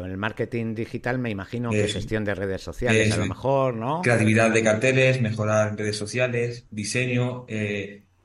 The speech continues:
Speaker 2: estrategias de marketing, manejos de apps, de muchas apps.
Speaker 1: ¿Y,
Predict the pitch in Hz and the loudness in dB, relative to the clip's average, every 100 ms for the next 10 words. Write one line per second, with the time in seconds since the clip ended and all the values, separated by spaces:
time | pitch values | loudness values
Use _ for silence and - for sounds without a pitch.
0 | - 110 113 117 123 113 113 127 131 120 | -6 -2 2 2 2 4 4 4 2 0
1 | 123 127 - - _ - 113 113 113 107 | 0 -2 -10 -20 _ -4 0 0 0 4
2 | 120 123 120 107 110 110 107 120 120 - | 4 4 2 -4 -2 -2 -2 -2 -2 -12
3 | _ _ _ _ _ _ _ _ _ _ | _ _ _ _ _ _ _ _ _ _
4 | _ _ _ - - - 131 135 | _ _ _ -20 -20 -10 -8 -8